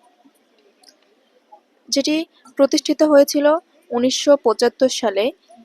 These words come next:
দ্বিতীয় তালিবাবাদ প্রতিষ্ঠিত হয়েছিল উনিশশো বিরাশি সালে। তৃতীয় মহাখালী,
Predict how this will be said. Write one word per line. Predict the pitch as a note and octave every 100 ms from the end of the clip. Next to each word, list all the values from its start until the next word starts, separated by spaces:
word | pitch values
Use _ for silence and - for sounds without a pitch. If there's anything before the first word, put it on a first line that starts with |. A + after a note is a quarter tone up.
| _ A3+
দ্বিতীয় | C4+ C#4 D4+ B3 C4+ - _ _
তালিবাবাদ | C4+ B3+ C4+ G#3 G3 F4 - _ _ - _ _ _ _ _ _ _ _ A3+ A3 F#3+ _ _ _ _ G#3 G#3+ C4 _ _ _ _ _ C6 C6+ C6 C6 _ - - - -
প্রতিষ্ঠিত | C#4 D#4 - D#4 D#4+
হয়েছিল | D#4 D4+ - D#4 D#4+ F4 _ _ _ -
উনিশশো | A#3 B3+ - D4 B3+ F#4 _ _
বিরাশি | A3 B3 C4+ C4+ -
সালে। | C#4 A3+ F#3+ G#3+ - - _ _
তৃতীয় | D4 - D#4 C4+ D4 - - _ _ _ _
মহাখালী, | A#3+ B3+ D#4 - A3 G#3